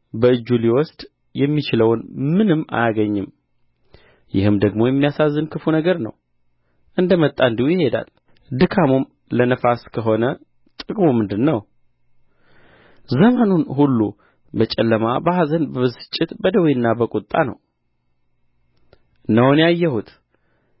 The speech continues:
መልካምና የተዋበ ነገር ሰው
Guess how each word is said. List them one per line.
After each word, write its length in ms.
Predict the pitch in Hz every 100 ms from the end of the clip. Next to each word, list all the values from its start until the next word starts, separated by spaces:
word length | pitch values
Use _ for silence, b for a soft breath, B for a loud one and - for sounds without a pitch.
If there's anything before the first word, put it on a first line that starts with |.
| _ _ -
መልካምና 640 | 107 104 - 113 120 120 120 123
የተዋበ 460 | 123 127 120 120 123
ነገር 300 | 123 120 131 139 _ _ _ _ _ _ _ _ - -
ሰው 280 | - - 185